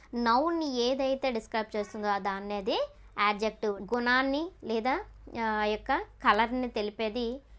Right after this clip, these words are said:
విశేషణం అంటాం. విశేషణం అన్నా, యాడ్జెక్టివ్ అన్నా ఒకటే కదా. So, తెలుగులో మీరు నేర్చుకుని ఉన్నారు. ఇక్కడ రౌండ్ అనేది గుండ్రని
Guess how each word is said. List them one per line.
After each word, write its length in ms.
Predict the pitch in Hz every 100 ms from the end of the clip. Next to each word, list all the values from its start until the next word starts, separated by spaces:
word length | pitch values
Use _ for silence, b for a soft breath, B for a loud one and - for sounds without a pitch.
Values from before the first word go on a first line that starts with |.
| b -
విశేషణం 540 | 220 240 220 240 233
అంటాం. 260 | 202 202 180
విశేషణం 480 | 196 202 214 220 208
అన్నా, 340 | 202 208 302 - -
యాడ్జెక్టివ్ 360 | 190 208 214 208
అన్నా 180 | 220
ఒకటే 160 | 233 226
కదా. 220 | 220 269 - B B -
So, 120 | 349 311
తెలుగులో 340 | 247 262 277
మీరు 360 | 277 247 226 220 - 202
నేర్చుకుని 320 | 208 - 220
ఉన్నారు. 340 | 208 202 202 - b b b b b - - -
ఇక్కడ 340 | 294 294 294 302 - - -
రౌండ్ 380 | 233 247 269 277
అనేది 340 | 254 240 220 311 247
గుండ్రని 440 | 208 208 202 208